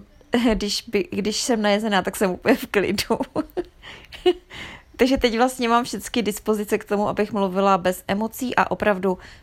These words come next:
fakta. Takže, takže, ehm, eh,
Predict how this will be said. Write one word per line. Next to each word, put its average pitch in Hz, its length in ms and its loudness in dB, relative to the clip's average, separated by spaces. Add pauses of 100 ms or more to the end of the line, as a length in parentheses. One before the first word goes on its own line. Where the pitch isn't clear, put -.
(140)
fakta. - 460 0 (880)
Takže, 196 480 4 (920)
takže, 202 800 4
ehm, 180 540 -2 (3000)
eh, 170 640 -2